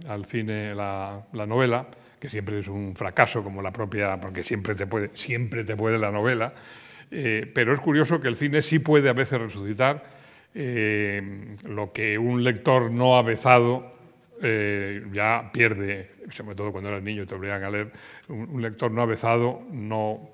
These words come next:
no, no coge tanto en la, en la novela cuando la lee ahora, ¿no? Que es la, la, el contra-, el contraste, una vez más, el contraste del lenguaje entre lo que habla Don Quijote y lo que hablan los demás. Pero, sin embargo, el cine sí se puede, ¿no? Porque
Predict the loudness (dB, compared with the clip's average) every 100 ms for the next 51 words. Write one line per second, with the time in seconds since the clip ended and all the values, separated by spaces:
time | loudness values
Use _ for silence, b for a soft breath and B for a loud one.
0 | -12 -10 -6 -4 -4 -4 -6 -2 -2 -2
1 | -2 -4 0 -2 0 -4 -6 B B B
2 | -10 -6 -6 -4 -2 0 0 -2 -6 -6
3 | -4 0 2 2 0 -2 -8 -10 -8 -8
4 | -8 -8 -6 -8 -6 -4 -2 -4 -6 -6
5 | -6 -4 -2 -2 -2 -4 4 4 4 -4
6 | -4 -4 -4 -4 -6 -10 B B B -6
7 | -4 -2 0 0 -2 -4 -4 B B -8
8 | -4 -2 -4 -2 0 0 -2 -4 -4 -6
9 | -6 -6 -8 -10 -6 -4 -2 -4 -4 -6
10 | -4 -2 -2 -2 -4 -2 -4 -4 -4 -4
11 | -4 -6 -4 -2 -4 -4 -4 -4 -6 -4
12 | -4 -2 2 2 2 -2 -6 -8 -10 -14